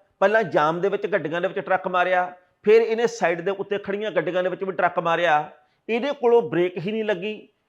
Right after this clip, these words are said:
ਇਹਦੇ ਕੋਲੋਂ ਸੰਤੁਲਨ ਵਿਗੜ ਗਿਆ, ਇਹਦੇ ਕੋਲੋਂ ਜਿਹੜਾ ਟਰੱਕ ਆ ਉਹ ਕਾਬੂ ਦੇ ਵਿੱਚ ਹੀ ਨਹੀਂ ਰਿਹਾ ਤੇ ਤਿੰਨ ਬੇਕਸੂਰ ਲੋਕਾਂ ਦੀ ਜਾਨ ਲੈ ਲਈ ਗਈ ਆ। ਇਸ ਤੋਂ ਬਾਅਦ ਹੁਣ ਇਹਨੂੰ ਗ੍ਰਿਫਤਾਰ ਕੀਤਾ ਗਿਆ।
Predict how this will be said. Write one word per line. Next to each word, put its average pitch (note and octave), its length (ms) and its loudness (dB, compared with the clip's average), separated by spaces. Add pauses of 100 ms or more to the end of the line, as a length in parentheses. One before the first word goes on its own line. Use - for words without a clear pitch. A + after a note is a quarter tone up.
(120)
ਇਹਦੇ B3 240 0
ਕੋਲੋਂ A3+ 280 2
ਸੰਤੁਲਨ G#3+ 480 -2
ਵਿਗੜ G3+ 240 0
ਗਿਆ, G3 340 2 (340)
ਇਹਦੇ B3 240 0
ਕੋਲੋਂ A3 400 0
ਜਿਹੜਾ G3+ 180 2
ਟਰੱਕ G3 340 2
ਆ D#3+ 460 2
ਉਹ A#3 220 6
ਕਾਬੂ F3+ 300 2
ਦੇ G#3 100 4
ਵਿੱਚ G#3 200 -2
ਹੀ G#3+ 60 -6
ਨਹੀਂ G3+ 140 -2
ਰਿਹਾ E3+ 320 2 (280)
ਤੇ A#3 100 6 (160)
ਤਿੰਨ A3+ 280 0
ਬੇਕਸੂਰ F#3 640 -4
ਲੋਕਾਂ E3+ 360 0
ਦੀ F#3 140 -6
ਜਾਨ D3+ 300 -2
ਲੈ D3 140 -2
ਲਈ D3+ 160 -2
ਗਈ C3+ 200 -2
ਆ। F2+ 100 -10 (560)
ਇਸ B3 180 2
ਤੋਂ C4 160 2
ਬਾਅਦ B3 180 6
ਹੁਣ G#3+ 200 0
ਇਹਨੂੰ A3 240 -4
ਗ੍ਰਿਫਤਾਰ F#3 400 0
ਕੀਤਾ F#3 320 0
ਗਿਆ। G3+ 240 0